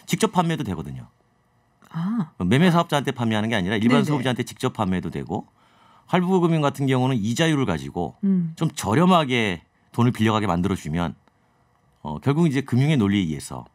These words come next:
Speaker 2: 그렇죠.
Speaker 1: 어, 다시 이제 수요가
Speaker 2: 음.
Speaker 1: 몰리게 되니까
Speaker 2: 음.
Speaker 1: 큰 대응 방안은 못 될 거라고 보고요. 다만 이제 제가 보는 건 중고차 업계에서도 이번 기회를 통해서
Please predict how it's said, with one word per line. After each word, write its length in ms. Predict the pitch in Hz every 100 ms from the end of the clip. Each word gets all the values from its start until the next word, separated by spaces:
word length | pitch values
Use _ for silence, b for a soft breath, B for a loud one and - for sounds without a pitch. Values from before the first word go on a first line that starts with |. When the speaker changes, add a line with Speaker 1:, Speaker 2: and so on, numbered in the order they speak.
| -
Speaker 2:
그렇죠. 340 | - 226 - 104
Speaker 1:
어, 240 | 82 73 71 -
다시 240 | 87 101
이제 120 | 104 92
수요가 420 | - 143 135 104
Speaker 2:
음. 160 | 147 170 B
Speaker 1:
몰리게 280 | 90 95 123
되니까 420 | 82 76 73 -
Speaker 2:
음. 360 | 190 185 175 170
Speaker 1:
큰 220 | - 196
대응 280 | 185 101 113
방안은 240 | 104 101 113
못 120 | 80
될 100 | 87
거라고 240 | 82 82
보고요. 260 | 101 80 98
다만 300 | - 110 127
이제 100 | 120
제가 240 | 107 107
보는 220 | 127 92
건 100 | 98
중고차 360 | 123 110 135 151
업계에서도 440 | 135 123 104 104
이번 500 | 139 107 110 104 87 71
기회를 280 | - 101 92
통해서 520 | - 147 104 123 64